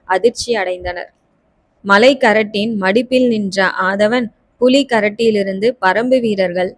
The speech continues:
மலை அடிவாரத்தில் நின்ற தனது வீரர்களை நோக்கி வருவதை கண்டார். அவர்களை எதிர்கொள்ள சேர வீரர்கள் ஆயத்தமாகையில்,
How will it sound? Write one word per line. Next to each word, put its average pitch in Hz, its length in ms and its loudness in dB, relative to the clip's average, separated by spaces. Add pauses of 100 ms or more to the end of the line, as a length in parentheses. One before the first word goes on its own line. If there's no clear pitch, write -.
(100)
மலை 202 340 4
அடிவாரத்தில் 226 760 0
நின்ற 185 380 -6
தனது 185 460 -4
வீரர்களை 233 600 2
நோக்கி 214 380 -4
வருவதை 180 480 -2
கண்டார். 175 480 -6 (460)
அவர்களை 214 600 4
எதிர்கொள்ள 190 680 2
சேர 254 500 2
வீரர்கள் 214 520 2
ஆயத்தமாகையில், 202 1120 0